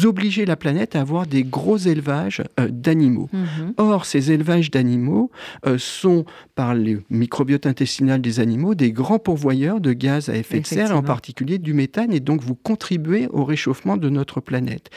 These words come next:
Speaker 1: Ce qui veut dire qu'on est dans tout un monde unique où quand vous protégez vos petites bactéries de quelques micromètres, vous, vous allez protéger en même temps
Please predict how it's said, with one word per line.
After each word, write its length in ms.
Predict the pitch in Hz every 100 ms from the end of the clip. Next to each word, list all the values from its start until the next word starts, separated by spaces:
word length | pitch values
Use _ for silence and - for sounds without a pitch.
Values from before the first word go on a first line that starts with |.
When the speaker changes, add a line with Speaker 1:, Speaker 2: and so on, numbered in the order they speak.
| - -
Speaker 1:
Ce 120 | -
qui 100 | -
veut 160 | 147 160
dire 240 | 185 208
qu'on 240 | - 127 135
est 80 | 131
dans 160 | 120
tout 240 | 120 208 185
un 120 | 156
monde 480 | 143 156 175 156 113 - -
unique 560 | 151 160 226 254 - - - -
où 140 | 131
quand 180 | 131 180
vous 280 | 160 139 131 -
protégez 720 | - 196 185 180 165 180 175 - - -
vos 200 | 160 202
petites 340 | 208 - 165
bactéries 640 | 156 160 - 160 151 165 160 - _ _ _ _ 143
de 60 |
quelques 400 | 131 - 151 - 127 - _
micromètres, 800 | 123 139 143 - 185 226 254 - - - -
vous, 140 | 139
vous 160 | 131 147
allez 160 | 143 143
protéger 440 | - 160 156 151
en 60 | 143
même 160 | 143
temps 320 | - 139 127